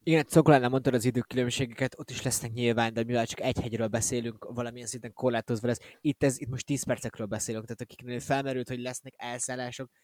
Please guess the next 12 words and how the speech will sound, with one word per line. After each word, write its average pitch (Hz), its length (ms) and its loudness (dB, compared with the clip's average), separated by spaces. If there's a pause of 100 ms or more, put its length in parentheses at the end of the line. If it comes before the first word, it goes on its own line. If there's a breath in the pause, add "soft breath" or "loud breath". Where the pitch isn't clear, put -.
(380 soft breath)
ez 127 120 -8
például 127 220 0
az 123 80 0
a - 20 0
szakasz 107 300 -6
lesz, 110 200 -10
amikor, 107 420 -8
amikor 117 280 -4
lehetnek 104 440 -4
majd 92 140 -14 (240)
negyed 92 280 -14
órák. 85 280 -14